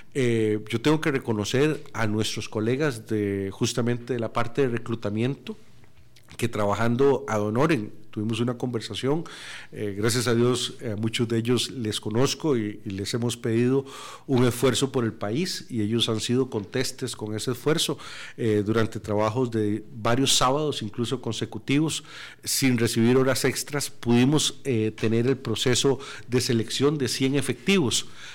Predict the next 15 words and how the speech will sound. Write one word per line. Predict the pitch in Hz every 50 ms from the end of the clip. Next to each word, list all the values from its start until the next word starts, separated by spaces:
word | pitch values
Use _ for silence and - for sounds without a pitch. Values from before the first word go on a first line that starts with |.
| - - -
que | - 127
pareciera, | 123 - 131 120 123 - 135 139 147 170 170 160 135 117 107 120
eh, | 120 113 113 110 107
muy | 110 123 139 143
sencillo. | - 143 127 117 - 196 190 139 113 107 101 107 101 -
Eh, | 135 117 110 110 104 101
resulta | 110 - - 135 131 - 160 147
que | - 147
en | 117
policía, | - - 131 117 113 - - 151 156 139 117 - - - - - - - - - - - -
eh, | 175 143 135
sol-, | - - - 139 139 139 135
nosotros | 147 123 117 107 131 143 - -
tenemos | 143 139 147 156 143 -
una | 147 151 160